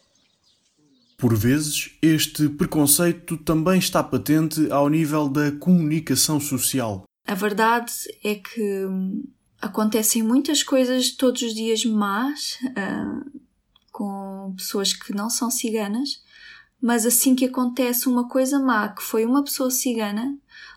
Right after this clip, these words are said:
Speaker 2: lá não aparece "indivíduo fez isto", como qualquer outra notícia que, que apareça todos os dias. Aparece mesmo, ah,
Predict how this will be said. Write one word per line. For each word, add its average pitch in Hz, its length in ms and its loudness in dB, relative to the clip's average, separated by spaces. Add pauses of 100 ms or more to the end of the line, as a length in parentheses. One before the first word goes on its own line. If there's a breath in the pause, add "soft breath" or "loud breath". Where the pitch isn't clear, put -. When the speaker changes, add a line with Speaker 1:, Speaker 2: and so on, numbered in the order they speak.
Speaker 2:
lá 233 200 2
não 240 140 4
aparece 240 560 2
"indivíduo 247 580 2
fez 269 320 0
isto", 233 360 0
como 208 240 -2
qualquer 220 360 -2
outra 220 260 0
notícia 214 800 -2 (420)
que, 208 220 0
que 202 120 -6
apareça 214 480 0
todos 240 400 4
os 233 180 -4
dias. 208 480 -2 (600 loud breath)
Aparece 220 760 2 (260)
mesmo, 262 560 4
ah, 214 460 0